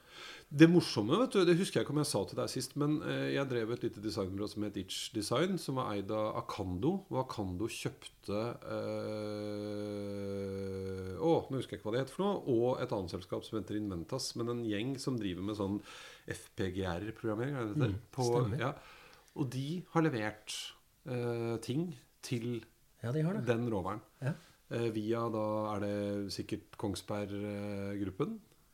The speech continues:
Speaker 2: Ja, det tror jeg stemmer.
Speaker 1: Ja.
Speaker 2: Det her er jo, det er sånne ting vi ikke skjønner hvor stort kan bli når
Speaker 1: Mm.
Speaker 2: Norge blir med på sånne medlemskap.
Speaker 1: Ja.
Speaker 2: Men det er jo da en eller annen avtale noen i norske statsapparatet har klart å få til. Og så kan sånne luringer, sånn som de som har bidratt nå da,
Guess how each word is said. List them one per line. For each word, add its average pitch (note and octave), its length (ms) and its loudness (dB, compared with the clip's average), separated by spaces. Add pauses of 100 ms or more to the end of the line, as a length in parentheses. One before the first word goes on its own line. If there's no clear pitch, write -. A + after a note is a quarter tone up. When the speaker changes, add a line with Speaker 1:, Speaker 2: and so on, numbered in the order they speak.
(440)
Speaker 2:
Ja, D3+ 160 8
det F#3+ 140 6
tror F3+ 120 4
jeg D#3+ 100 6
stemmer. D#3 440 4
Speaker 1:
Ja. G#2+ 140 -4 (260)
Speaker 2:
Det D#3+ 160 4
her E3 220 6
er D#3+ 160 6
jo, C#3+ 320 6 (260)
det C3 120 -4
er D#3 40 6
sånne D3+ 260 4
ting A2 220 4
vi A#2 140 2
ikke A2+ 160 -4
skjønner F#2 480 0
hvor G#2 180 0
stort F#2 300 -6
kan G#2 180 -6
bli G2 300 2
når C3+ 160 8
Speaker 1:
Mm. B2 40 6
Speaker 2:
Norge G#2+ 380 2
blir G#2+ 300 -2
med F#2 160 -4
på A2+ 80 -4
sånne G2+ 300 0
medlemskap. F#2 640 -2 (140)
Speaker 1:
Ja. F2+ 160 -4
Speaker 2:
Men C#3+ 100 -2
det C3+ 80 4
er B2 60 6
jo F3+ 60 4
da D#3 120 6
en C3+ 140 4
eller B2 100 4
annen A#2+ 180 6
avtale G#2 460 2
noen B2 500 2
i A#2+ 100 0
norske A#2 300 -2
statsapparatet F#2+ 640 -4
har A#2+ 100 0
klart G#2 240 -2
å A#2 100 -6
få F#2+ 220 -2
til. E3 160 -2 (760)
Og D#3+ 80 2
så C#3+ 140 4
kan F3+ 160 4
sånne E3+ 240 6
luringer, G#2 560 6
sånn B2+ 180 0
som B2+ 160 0
de A2 100 0
som G#2 140 -4
har A2 80 -2
bidratt G2+ 500 -2
nå A2 160 2
da, F#3 200 2